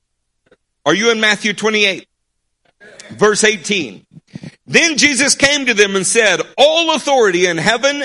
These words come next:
and on earth has been given to me. Therefore, go and make disciple of all nations, baptizing them in the name of the Father and of the Son and of the Holy Spirit, and teaching them to obey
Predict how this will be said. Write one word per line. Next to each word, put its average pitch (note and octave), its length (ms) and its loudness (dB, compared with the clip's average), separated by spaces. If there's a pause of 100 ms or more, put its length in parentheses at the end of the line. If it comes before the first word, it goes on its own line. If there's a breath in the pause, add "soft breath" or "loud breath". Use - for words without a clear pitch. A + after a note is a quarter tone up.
and G#3 220 0
on G3 280 0
earth A#3+ 300 0
has F#3+ 180 -6
been F3+ 300 -2
given A3 400 -2
to A3 140 -4
me. D3 360 -4 (340 loud breath)
Therefore, B3+ 600 2
go C4 300 0
and C4 140 -2
make A#3+ 240 -2
disciple A#3 600 -2
of - 200 -4 (100)
all C4 280 0
nations, B3+ 760 -4 (260 loud breath)
baptizing A#3 760 0
them F3+ 200 0
in F#3+ 100 0
the G3+ 80 2
name B3 280 0
of G#3 120 -2
the G3+ 80 2
Father B3+ 440 0
and A#3+ 140 0
of F#3 140 -2
the F3 80 -2
Son B3+ 420 -2
and A3 140 0
of F#3+ 120 -2
the G3+ 120 2
Holy A3 260 0
Spirit, C4+ 520 0 (300 loud breath)
and A3 220 0
teaching C4 480 -2
them G3 240 0
to G#3+ 180 0
obey A3+ 440 2